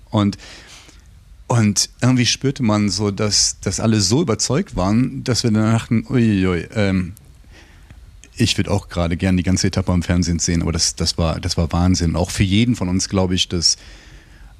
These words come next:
Äh, äh, also ich hatte Momente, wo mir dann halt die Flaschen nur so zack, zack, zack aus der Hand und ich, ein, bei, bei jedem lief das irgendwie auf eine Art. Ich stand aber auch irgendwie mit hundertvierzig Puls in dieser Verpflegung, weil ich,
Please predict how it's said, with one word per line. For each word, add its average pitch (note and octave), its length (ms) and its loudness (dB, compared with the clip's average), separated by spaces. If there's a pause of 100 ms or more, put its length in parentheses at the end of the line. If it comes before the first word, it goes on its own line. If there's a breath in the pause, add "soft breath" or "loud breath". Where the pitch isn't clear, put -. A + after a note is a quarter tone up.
(120)
Äh, F2+ 300 2
äh, - 480 -10 (760)
also E2 220 -6
ich G2+ 160 0
hatte A#2 140 -2
Momente, G#2+ 480 0
wo G2+ 80 0
mir G#2 100 2
dann G2 240 0
halt G2 300 -2
die F#2 160 2
Flaschen A2 380 0
nur G2+ 100 2
so F#2 100 -2
zack, - 260 -6
zack, - 180 -2
zack - 200 -4
aus G#2 160 -2
der F#2+ 120 -2
Hand G#2+ 240 2
und F#2+ 160 0
ich, - 160 -6 (680 loud breath)
ein, B2 280 0
bei, G#2+ 200 0
bei G#2 160 -2
jedem A#2 340 0
lief G#2+ 280 2
das - 180 -4
irgendwie D3+ 220 0
auf C#3+ 140 -2
eine D3 100 0
Art. D3 280 -2 (140)
Ich - 140 -6
stand A#2 220 -2
aber A2 120 -2
auch A2 80 -2
irgendwie A2+ 160 2
mit G2+ 140 0
hundertvierzig C3 640 -2
Puls C3 300 0
in A#2+ 60 2
dieser A2 140 0
Verpflegung, A2+ 720 -2
weil G#2 140 0
ich, G2 180 -2